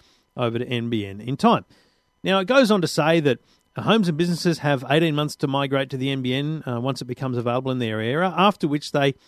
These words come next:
have their internet and home phone services severed. Now, that's accurate, but it's not really the great detail. See, what they talk about here is a survey that finder dot com dot A U did. Now,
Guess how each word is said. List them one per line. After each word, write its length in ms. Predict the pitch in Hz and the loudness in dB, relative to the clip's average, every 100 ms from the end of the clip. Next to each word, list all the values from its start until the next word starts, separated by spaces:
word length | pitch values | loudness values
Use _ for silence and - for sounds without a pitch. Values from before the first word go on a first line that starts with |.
| _ _ | _ _
have 200 | - 131 | -4 -2
their 180 | 131 147 | 2 0
internet 440 | 131 131 - 131 139 | 0 -6 -4 -4 -4
and 120 | 135 | -6
home 280 | 117 123 135 | -4 -4 -2
phone 260 | 120 135 | -4 -4
services 460 | 131 104 110 160 160 | -6 -10 -8 -8 -4
severed. 420 | - 233 117 - _ _ _ _ _ _ - | 2 2 2 -8 _ _ _ _ _ _ 0
Now, 280 | 170 170 - _ _ _ _ _ _ _ _ - | 0 0 -4 _ _ _ _ _ _ _ _ -4
that's 200 | 160 - | -4 -2
accurate, 500 | 143 - 233 240 - _ _ _ _ _ | -4 -2 -2 -2 -8 _ _ _ _ _
but 180 | 160 143 _ | -2 -2 _
it's 120 | - - | -10 -8
not 200 | 190 113 | -8 -2
really 260 | 131 131 | 0 0
the 100 | 113 | -2
great 220 | 113 113 | -2 -2
detail. 380 | 98 185 - 127 | 0 -2 0 -4
See, 320 | - 190 185 - _ _ | 2 2 2 -2 _ _
what 160 | - 254 | -2 4
they 120 | 262 | 4
talk 180 | - 208 | 4 4
about 200 | 185 127 | 6 4
here 180 | 127 131 | 4 4
is 140 | 123 | 4
a 100 | 127 | 0
survey 540 | 113 - 208 139 101 107 | 0 4 4 4 0 -2
that 260 | 135 - | -2 -2
finder 440 | - - 190 190 131 | -8 0 2 4 0
dot 180 | 113 | -2
com 180 | - 123 | -4 -4
dot 80 | 113 | -2
A 80 | 113 | -2
U 140 | 107 | -4
did. 200 | 113 98 | -8 -8
Now, 280 | 147 170 170 | 0 0 0